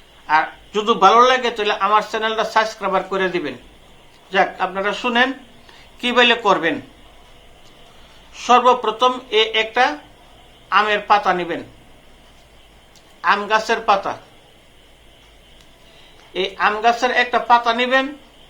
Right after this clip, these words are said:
নেওয়ার পরে খাঁটি সরষার তেল, খাঁটি সরষার তেল যে কোনো বেলে আপনি সংগ্রহ করবেন। যদি বাজারের সরষার তেল নেন, কাজ হইতো না, পরে আমার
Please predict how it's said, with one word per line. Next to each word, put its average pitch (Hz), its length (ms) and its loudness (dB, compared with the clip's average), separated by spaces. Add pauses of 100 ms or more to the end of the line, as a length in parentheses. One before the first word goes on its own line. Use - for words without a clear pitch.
(520)
নেওয়ার 226 380 2
পরে 220 300 0
খাঁটি 240 460 2
সরষার 226 460 -2 (100)
তেল, 160 240 -2 (1600)
খাঁটি 240 380 0
সরষার 233 460 0 (100)
তেল 269 300 2 (1200)
যে 214 180 4
কোনো 233 280 0
বেলে 247 220 2
আপনি 233 160 -2
সংগ্রহ 226 380 0
করবেন। 247 380 0 (420)
যদি 190 280 -2
বাজারের 233 360 4
সরষার 233 460 -2
তেল 247 180 0
নেন, 262 240 0 (640)
কাজ 220 200 4
হইতো 233 260 -2
না, 269 280 0 (840)
পরে 226 240 4
আমার 220 300 0